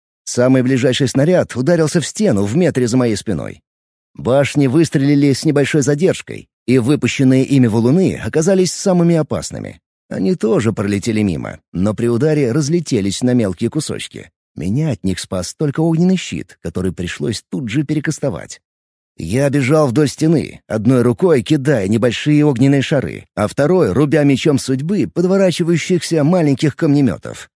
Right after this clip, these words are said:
Зачарованное огнём лезвие проходило сквозь их каменные тела, как сквозь масло.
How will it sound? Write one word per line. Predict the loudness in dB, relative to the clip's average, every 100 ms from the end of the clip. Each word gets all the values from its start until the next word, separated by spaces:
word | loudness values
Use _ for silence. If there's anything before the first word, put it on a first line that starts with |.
| _ _ _ _
Зачарованное | -8 -6 -2 0 0 0 0 0
огнём | 0 0 2
лезвие | 0 0 0 -2 -2
проходило | -4 -4 -2 0 -2
сквозь | -4 -4 -2 0 -2
их | -2
каменные | -2 2 2 0
тела, | 0 0 0 -2
как | -4 -4
сквозь | -4 -4 0
масло. | 0 -2 -6 -12 -12